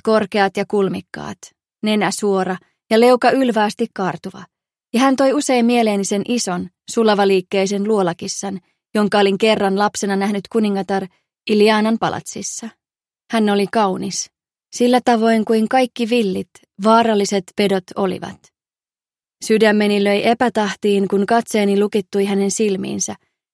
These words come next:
jotka olivat ihmeellisen viileän meripihkan sävyiset. Tiesin, että tuijotin Hawkia. Rintaani levisi kylmyyttä ja keskeytin ajatukseni. Ei se ollut hänen nimensä.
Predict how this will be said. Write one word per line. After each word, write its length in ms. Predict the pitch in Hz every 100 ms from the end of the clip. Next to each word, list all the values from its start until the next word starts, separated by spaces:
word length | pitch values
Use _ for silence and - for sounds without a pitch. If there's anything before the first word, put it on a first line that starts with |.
| -
jotka 240 | 226 254
olivat 240 | 240 233 233
ihmeellisen 840 | 277 269 226 208 202 196 202 202 208
viileän 500 | 269 262 220 208 226
meripihkan 680 | 254 220 202 196 233 226
sävyiset. 580 | 220 196 - - 220 214 _ _ _ _ _ _ _ _
Tiesin, 340 | 214 202 202
että 220 | 202 208 190
tuijotin 340 | 214 196 202
Hawkia. 500 | 185 196 190 - 202 - _ _ _ _ _ _ _ _ _
Rintaani 500 | 208 214 202 202 202
levisi 320 | 202 196 202 190
kylmyyttä 600 | 240 220 196 196 190 202
ja 100 | 202
keskeytin 520 | 269 254 208 196 196
ajatukseni. 640 | 190 180 - - 214 208 - _ _ _ _
Ei 160 | 214 220
se 180 | 233 240
ollut 280 | 240 202 -
hänen 280 | 202 196
nimensä. 500 | 196 180 - 190 202